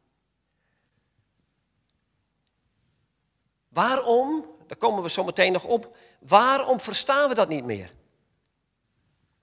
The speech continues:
Waarom zijn er zoveel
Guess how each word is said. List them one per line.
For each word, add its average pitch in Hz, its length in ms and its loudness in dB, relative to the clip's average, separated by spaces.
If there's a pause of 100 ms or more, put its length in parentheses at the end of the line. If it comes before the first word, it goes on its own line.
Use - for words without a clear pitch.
(1200)
Waarom 233 320 6
zijn 262 180 2
er 226 60 -2
zoveel - 640 -4